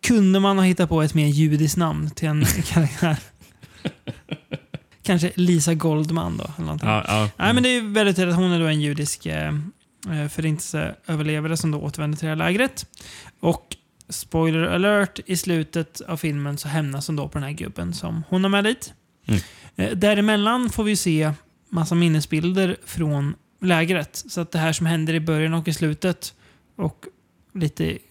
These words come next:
Speaker 1: eh, ut-, utspelet i filmen är ju någon slags ramberättelse som då bygger in det här, eh, huvuddelen av filmen,
Speaker 2: Mm.
Speaker 1: som då är,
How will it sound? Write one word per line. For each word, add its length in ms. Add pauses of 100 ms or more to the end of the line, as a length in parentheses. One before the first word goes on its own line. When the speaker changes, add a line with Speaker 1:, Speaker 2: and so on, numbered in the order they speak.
(140)
Speaker 1:
eh, 360
ut-, 320
utspelet 320
i 20
filmen 220
är 140
ju 120
någon 180
slags 180
ramberättelse 720
som 320 (420)
då 200
bygger 340
in 200
det 80
här, 260 (220)
eh, 420
huvuddelen 600
av 100
filmen, 380 (220)
Speaker 2:
Mm. 320
Speaker 1:
som 240
då 100
är, 320